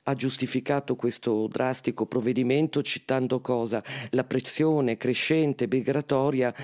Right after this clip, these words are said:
sulla rotta del Mediterraneo centrale che interessa l'Italia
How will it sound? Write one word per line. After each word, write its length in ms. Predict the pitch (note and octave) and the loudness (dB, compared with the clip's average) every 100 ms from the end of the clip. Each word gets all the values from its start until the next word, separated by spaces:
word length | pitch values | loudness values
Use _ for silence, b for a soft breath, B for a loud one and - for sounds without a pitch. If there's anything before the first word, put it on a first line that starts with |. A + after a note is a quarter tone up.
| B | B
sulla 300 | - F3 D#3 | -4 0 2
rotta 300 | D#3+ D#3+ D3+ | 2 0 0
del 140 | C3+ | 2
Mediterraneo 640 | B2 A#2+ A#2 B2+ B2 B2 A#2+ | 2 2 0 0 0 2 0
centrale 640 | - A#2+ A2 A#2+ A#2 A2+ - B B | 0 0 0 0 0 0 -4 B B
che 120 | - | 0
interessa 580 | F#3 G3 - B2+ B2+ - | 2 2 2 2 0 0
l'Italia 720 | A2+ A2+ - G#2 G#2 A#2+ E3+ | 0 -2 -2 -2 0 0 -2